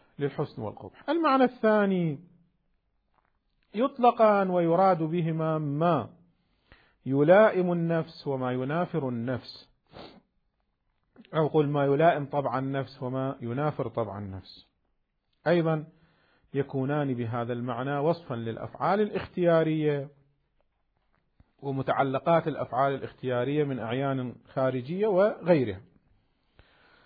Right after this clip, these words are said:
فمثلا يقال: "هذا المنظر حسن جميل"، هذا المنظر جميلٌ،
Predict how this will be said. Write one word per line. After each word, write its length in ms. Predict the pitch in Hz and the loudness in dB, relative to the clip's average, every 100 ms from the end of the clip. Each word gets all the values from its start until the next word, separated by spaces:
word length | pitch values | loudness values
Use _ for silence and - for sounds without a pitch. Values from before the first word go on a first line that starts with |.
| _ | _
فمثلا 460 | - 190 262 254 220 | 0 4 4 4 4
يقال: 560 | 185 175 202 220 180 | 2 4 8 8 8
"هذا 360 | 143 165 160 156 | 4 2 4 4
المنظر 720 | 160 165 208 202 208 208 208 | 2 2 0 2 4 6 4
حسن 680 | 190 - 190 190 175 175 165 | 2 0 0 0 0 0 -2
جميل"، 480 | 139 143 151 147 120 | -2 -2 -2 -4 -4
هذا 160 | 139 | -6
المنظر 480 | 147 156 170 165 160 | -4 -2 0 2 2
جميلٌ، 640 | 131 139 139 135 143 127 | 0 0 0 -2 -2 -4